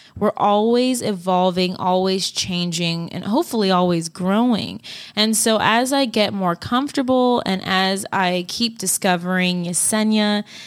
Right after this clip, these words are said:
in this time in Dallas, who she is, who her voice is,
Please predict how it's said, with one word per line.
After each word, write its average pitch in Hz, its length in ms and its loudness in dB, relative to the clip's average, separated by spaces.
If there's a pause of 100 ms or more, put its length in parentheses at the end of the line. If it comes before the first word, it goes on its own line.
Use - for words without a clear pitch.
(160)
in 185 200 -4
this 180 160 -2
time 190 440 2
in 175 300 -6
Dallas, 208 760 0 (340)
who 247 280 0
she 220 400 0
is, 196 240 0
who 226 280 -4
her 196 200 -4
voice 175 460 0
is, 165 400 0